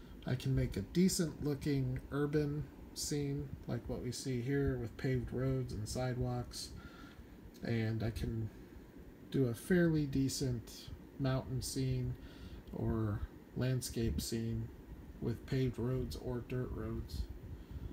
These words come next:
So I like to try to mix it up, but I really like incorporating buildings into the layouts because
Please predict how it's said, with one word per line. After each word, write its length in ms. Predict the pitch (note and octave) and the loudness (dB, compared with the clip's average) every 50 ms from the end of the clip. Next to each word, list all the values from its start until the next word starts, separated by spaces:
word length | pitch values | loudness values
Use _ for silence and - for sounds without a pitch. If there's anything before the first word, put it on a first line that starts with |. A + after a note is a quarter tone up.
| - - - - - - - - - - - - - - - | -6 -8 -8 -8 -10 -10 -10 -10 -10 -10 -10 -12 -12 -12 -10
So 380 | - - - A#2+ A#2 A2+ A2+ A2+ - - - | -6 -2 0 0 2 0 0 -2 -4 -8 -4
I 40 | D#3 | 0
like 200 | C3 C3+ C3 C3 | 2 2 2 0
to 80 | - B2+ | -2 -6
try 200 | - - C#3+ C3+ | -2 0 2 2
to 100 | B2 A#2 | 2 2
mix 320 | B2 C3 B2 - - - | 2 0 0 -2 -2 0
it 100 | B2 B2 | 0 2
up, 180 | B2+ C3 C3 B2+ - - - - - - - - - | 2 2 0 0 -4 -10 -12 -12 -12 -12 -12 -6 -2
but 260 | - A#2+ A#2 A2+ G#2+ - - - - - - - - - - - - - - | 0 2 2 2 0 -2 -6 -10 -10 -12 -10 -10 -12 -12 -10 -10 -8 -6 -2
I 60 | - B2+ | 0 0
really 480 | B2 B2+ C#3 D#3 D3+ D3 C#3 B2+ A#2+ - - - - - - - | 2 4 4 4 4 2 2 0 -2 -2 -6 -10 -14 -14 -10 -4
like 360 | - B2 C3 C3+ C3 C3 - - | 0 2 4 4 4 2 0 -2
incorporating 840 | C3 B2 A2+ - - C#3+ C3+ - B2+ B2+ B2+ B2 A#2 A2+ G#2+ G#2+ - - | -4 -4 -2 0 0 0 0 0 0 2 2 2 2 0 -2 -4 0 6
buildings 680 | D3+ F#3 G#3 F#3+ D3+ C3 A#2+ B2 A#2+ A#2 - - - - | 6 8 8 8 6 2 2 0 0 -2 -4 -6 -8 -4
into 220 | - C3 B2 B2 A#2 | 0 0 2 2 2
the 80 | A#2 | 0
layouts 760 | A#2 A2+ A#2+ B2+ B2 A#2+ A#2+ A#2+ A#2 A#2 - - - - - - - - - - | 0 0 0 0 0 0 0 0 0 0 -2 -4 -8 -8 -8 -8 -10 -12 -10 -4
because 720 | - A2+ - - - B2+ B2 A#2+ A#2+ A#2 - - - - | -4 -4 -2 0 0 2 2 2 0 -2 -2 -4 -6 -8